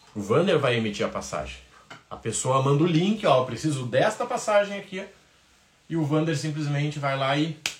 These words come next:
emite pra ele. Mandou o localizador, ele consultou, dinheiro na conta. Marrone, e se o cara não me pagar? Você vai lá e cancela a passagem. Você pode fazer isso em vinte e quatro horas, desde que a passagem não seja para a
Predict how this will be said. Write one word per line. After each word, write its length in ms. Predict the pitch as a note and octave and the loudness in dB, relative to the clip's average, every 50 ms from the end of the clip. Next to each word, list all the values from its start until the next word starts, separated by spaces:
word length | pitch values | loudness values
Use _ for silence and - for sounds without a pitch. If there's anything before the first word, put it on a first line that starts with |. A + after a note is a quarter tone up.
| _ - | _ -8
emite 320 | D3+ D#3+ D3+ C#3+ B2+ - - | -6 -4 -2 -4 -4 -6 -8
pra 140 | E3 E3 | -6 -6
ele. 180 | C#3+ A#2 - - _ _ _ _ _ _ _ _ _ - | -6 -6 -8 -12 _ _ _ _ _ _ _ _ _ -6
Mandou 460 | - E3+ F3+ F3 E3+ D#3 C#3+ D3 D3 D3 | 0 4 4 4 6 6 6 6 6 6
o 80 | D3 D3+ | 6 4
localizador, 680 | D3+ D#3+ D#3 D#3+ D3+ D3+ F#3 F3+ F3 F#3 F#3+ G#3+ G#3+ | 2 0 0 0 2 2 2 2 2 0 0 0 2
ele 160 | F3+ D3+ D3 | 2 0 0
consultou, 720 | D3 D3+ D3+ D3 C#3+ - - F3 - F#3+ F#3+ G#3 G#3+ G#3 - _ _ _ _ - | -2 -2 -2 -4 -4 -4 -8 -10 -6 -4 -4 -4 -4 -8 -12 _ _ _ _ -14
dinheiro 380 | D#3+ F3+ G3 F#3 E3 D#3 D3+ D#3+ | -12 -10 -8 -4 -4 -2 -2 -2
na 140 | D#3+ F3 | -4 -6
conta. 360 | E3+ - D3+ A#2 G#2+ G#2+ - - _ _ _ _ _ _ _ _ _ _ _ _ _ _ _ _ _ | -8 -8 -10 -10 -10 -10 -16 -20 _ _ _ _ _ _ _ _ _ _ _ _ _ _ _ _ _
Marrone, 760 | - F#3 A3+ B3+ A3+ E3+ G3 A3+ C#4 C#4+ C#4 C#4 C#4 B3+ B3 | -2 2 2 4 4 4 4 6 6 8 8 8 6 4 0
e 120 | B3+ A#3 | -2 -2
se 100 | - - | -4 -4
o 80 | A#3+ A#3+ | -6 -8
cara 360 | - - A3+ A#3 B3 B3+ B3 | -6 0 2 4 4 4 4
não 180 | A#3 A#3+ A#3+ A#3+ | 4 4 2 2
me 100 | B3 A#3+ | 0 -6
pagar? 580 | - - A3 A3+ G#3+ F3 F3+ F3+ G#3 G3+ - - - _ _ _ _ _ _ _ _ _ _ _ _ _ _ _ | -2 0 0 0 0 0 -2 -2 -2 -4 -6 -14 -20 _ _ _ _ _ _ _ _ _ _ _ _ _ _ _
Você 260 | D3 D3 C#3+ - D#3+ | -6 -6 -4 -2 -4
vai 200 | D#3 C#3 D#3 D3 | 0 0 2 4
lá 140 | C#3+ C#3 C#3 | 4 2 2
e 40 | C#3 | 0
cancela 440 | - D#3 E3 D#3+ - - C#3+ C#3+ D3 | -4 -4 -6 -6 -4 -4 -2 -2 -2
a 40 | D3 | -4
passagem. 360 | E3+ E3+ - A3 G#3+ G#3 - - _ _ _ _ _ _ _ _ _ _ _ _ _ _ _ _ _ _ _ _ _ _ _ _ | -6 -8 -10 -12 -14 -14 -16 -20 _ _ _ _ _ _ _ _ _ _ _ _ _ _ _ _ _ _ _ _ _ _ _ _
Você 120 | _ - - | _ -16 -10
pode 220 | - G#2 G2+ - | -6 -6 -6 -4
fazer 240 | - G#2 F#2+ G2 G#2 | -6 -8 -8 -6 -6
isso 160 | G#2 - G#2+ | -8 -6 -6
em 80 | G2+ G2+ | -8 -8
vinte 160 | G#2 A2+ - | -8 -10 -12
e 40 | - | -6
quatro 300 | - B2 B2 - D3 C#3+ | -4 -4 -4 -4 -4 -2
horas, 320 | C#3+ D#3 D#3+ E3 D#3+ - | -2 0 0 -2 -4 -6
desde 380 | A2+ G#2 A2 A2 G#2+ G#2 B2 B2 | -8 -6 -6 -6 -6 -6 -10 -10
que 120 | - A#2+ | -8 -8
a 40 | G#2+ | -10
passagem 500 | - - A#2+ B2 - B2+ A2+ A2+ A#2+ C3+ | -6 -6 -6 -4 -2 -4 -4 -2 -2 -2
não 140 | D#3 F3 E3 | -2 -4 -4
seja 300 | - C3 A#2+ A#2+ C#3 C#3+ | -4 -6 -6 -4 -6 -6
para 420 | - - B2 B2 C3 C3 B2 C#3 | -4 -2 -2 0 0 0 0 -2
a 80 | G#3 | -2